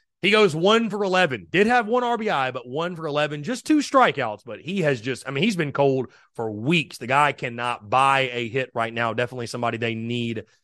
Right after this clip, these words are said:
to get going. What's next for South Carolina? They return to action tomorrow night in the midweek against Charleston Southern. And then this weekend, another huge series against the Gators team.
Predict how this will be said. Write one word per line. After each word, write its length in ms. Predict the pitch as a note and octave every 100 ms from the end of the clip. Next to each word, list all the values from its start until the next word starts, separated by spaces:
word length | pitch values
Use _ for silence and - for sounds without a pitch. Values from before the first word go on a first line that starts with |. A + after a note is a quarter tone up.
| _ _ _
to 80 | D3+
get 160 | C3+ B2+
going. 280 | C3 G#2 G2+
What's 320 | F#3+ A3+ F#3
next 380 | G3+ A#3+ - -
for 120 | A3+
South 400 | A3 A#3 A#3 G#3
Carolina? 560 | A3 G#3+ G#3+ A3 G#3+ - _ -
They 120 | F#3+
return 340 | F#3+ A3 A3
to 100 | F#3+
action 420 | G3 G#3 - G3+
tomorrow 400 | F3 F#3+ G3 G3+
night 260 | F#3+ F#3 F3+
in 120 | F3
the 80 | E3+
midweek 400 | F3+ F3+ F3+ F3 D3+
against 360 | D3 C3+ -
Charleston 520 | - F#3 F#3+ - D#3+
Southern. 500 | C#3 F3 F3 F3 E3+ C#3+ _ _ _ C#3+
And 100 | E3
then 80 | F#3
this 220 | F#3 C#3
weekend, 420 | F3+ D#3 B2+ G#2+
another 280 | C3+ D3+ C#3+
huge 880 | - - E3 F3+ G3 G3+ G3+ E3 F3+ - _ _ -
series 680 | - - F3+ F3 F3+ F3 C#3+
against 220 | D3 -
the 80 | C#3+
Gators 420 | E3 F3+ E3+ -
team. 460 | F3+ F3 F3 E3+